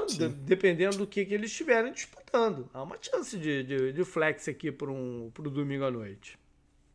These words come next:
Speaker 2: Bora pra Dallas, que abre em Nova York aí com uma cara de old time,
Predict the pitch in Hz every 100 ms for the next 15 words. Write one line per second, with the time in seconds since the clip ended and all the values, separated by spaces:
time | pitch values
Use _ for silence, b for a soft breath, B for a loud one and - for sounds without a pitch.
0 | _ _ _ _ _ b b b b b
1 | b b b b b b _ 165 320 302
2 | 262 196 156 110 92 - - - - -
3 | _ _ _ _ - 262 254 226 226 190
4 | 233 233 214 - _ _ _ - 269 370
5 | 370 294 240 196 180 214 240 - 226 180
6 | 220 277 254 - 254 262 262 226 226 240
7 | 240 262 196 - 233 254 220 147